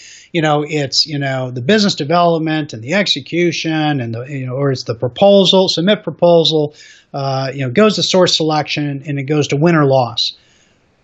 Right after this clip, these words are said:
Well, now there's a standard process of, "Oh, it's loss? All right, we need to protest." That's, it, it takes so much time that contracting officers are afraid of it now. And they just don't, uh,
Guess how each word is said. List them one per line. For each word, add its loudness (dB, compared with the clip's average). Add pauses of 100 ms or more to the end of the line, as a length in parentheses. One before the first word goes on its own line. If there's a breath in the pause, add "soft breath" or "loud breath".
(120)
Well, 2
now 2
there's 2
a -2
standard -2
process -2
of, -8 (100)
"Oh, -2
it's -8
loss? -2 (340 soft breath)
All 2
right, -2 (220)
we -2
need 0
to -10
protest." -4 (640 soft breath)
That's, -2 (100)
it, -14 (280)
it -4
takes -2
so 0
much -2
time -2 (640)
that 0
contracting 0
officers -4
are 2
afraid 0
of -4
it -12
now. -14 (100)
And 0
they 4
just -2
don't, 2 (260 loud breath)
uh, -2